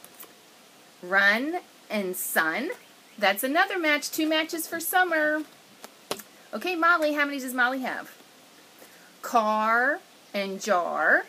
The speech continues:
That's one match. Cook and hook. That's two matches. Snake and cake.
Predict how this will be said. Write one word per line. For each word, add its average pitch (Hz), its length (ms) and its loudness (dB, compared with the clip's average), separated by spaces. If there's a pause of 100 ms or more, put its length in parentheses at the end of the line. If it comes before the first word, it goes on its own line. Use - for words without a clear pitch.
(260)
That's 165 240 -8
one 156 180 -10
match. 175 480 -8 (2500)
Cook - 400 -4 (440)
and 190 160 -6
hook. - 440 -4 (640)
That's - 220 -8
two 254 220 -6
matches. - 720 -8 (2750)
Snake - 680 -4 (440)
and 202 260 -4
cake. 214 460 -6